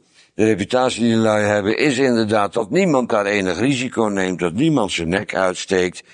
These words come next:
en zo. En dus dat niemand iets doet, is de consequentie, de conclusie. Dus doet niemand wat, want als je geen risico's neemt, doe je überhaupt niks. Dat meen ik.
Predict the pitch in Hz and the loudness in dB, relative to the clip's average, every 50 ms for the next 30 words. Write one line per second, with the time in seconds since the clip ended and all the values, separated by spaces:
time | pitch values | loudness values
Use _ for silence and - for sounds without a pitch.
0 | - _ _ - 113 117 104 104 101 98 98 - - 151 156 165 175 143 - 262 | -20 _ _ -2 0 2 2 2 0 -2 -2 -2 -2 0 2 0 0 0 0 0
1 | 240 156 110 123 151 135 127 127 165 160 151 139 131 127 123 117 98 107 123 110 | 0 -2 0 0 0 0 0 0 0 0 2 2 2 2 2 0 0 0 0 -2
2 | 87 80 78 92 139 156 190 208 - - - - _ _ _ _ - 160 143 - | -2 -4 -2 0 2 2 2 0 -2 -6 -16 -20 _ _ _ _ -4 -2 -2 -2
3 | - 104 - 117 104 95 - - - - 143 156 175 185 - 175 165 143 - - | -4 -2 0 0 0 0 -2 -6 -4 -2 0 0 0 0 0 0 0 0 0 0
4 | 107 98 - - 123 143 151 151 143 143 190 214 208 202 - _ _ _ _ _ | -2 -2 0 0 0 0 2 2 2 0 0 0 0 -2 -6 _ _ _ _ _
5 | _ _ _ _ _ 165 180 165 139 107 90 113 151 147 147 160 170 175 175 170 | _ _ _ _ _ -2 -2 -2 -2 -2 -2 -2 -2 -2 -2 0 0 0 2 2
6 | 170 180 190 175 147 175 196 208 180 160 - 135 117 107 104 87 98 110 98 101 | 2 2 0 0 0 0 0 0 -2 -2 -2 -2 -2 -2 -2 0 0 0 0 0
7 | 92 95 123 175 175 139 110 113 101 92 95 87 90 90 101 101 95 92 95 87 | 0 0 0 0 0 0 0 0 0 0 0 0 0 2 2 2 2 2 0 0
8 | 90 95 104 113 - - 151 196 92 - - - - - _ _ _ _ _ _ | 0 0 0 0 0 -2 -2 -2 -2 -4 -8 -12 -12 -14 _ _ _ _ _ _
9 | _ _ _ - 107 143 190 185 143 110 107 - - - | _ _ _ -4 -2 0 0 2 0 0 -2 -4 -8 -12